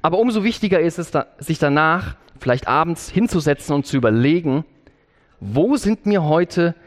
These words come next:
meine Gefühle hochgekocht? Wo bin ich abgebogen? Gab's einen Moment, bei dem ich überrascht war von meinen Gefühlen, was das in mir ausgelöst hat?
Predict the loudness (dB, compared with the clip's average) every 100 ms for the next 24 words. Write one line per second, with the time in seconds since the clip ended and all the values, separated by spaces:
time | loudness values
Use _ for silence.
0 | -20 -20 _ 0 2 2 0 -4 -4 -2
1 | 0 0 0 -2 -4 -2 -4 -4 -10 -18
2 | -20 -20 -10 -2 0 2 0 0 -6 -2
3 | -4 0 0 0 -2 -4 _ _ _ _
4 | 0 0 0 -2 0 2 2 2 0 -4
5 | -14 -20 _ _ -2 0 0 0 -2 -2
6 | 0 0 0 -2 0 0 0 -2 -10 -20
7 | -20 -14 -4 0 2 2 2 0 -2 -6
8 | -6 -4 -4 -6 -12 _ -14 -8 -6 -2
9 | -4 -4 -2 0 2 0 -2 -6 -8 -8
10 | -14 -14 -20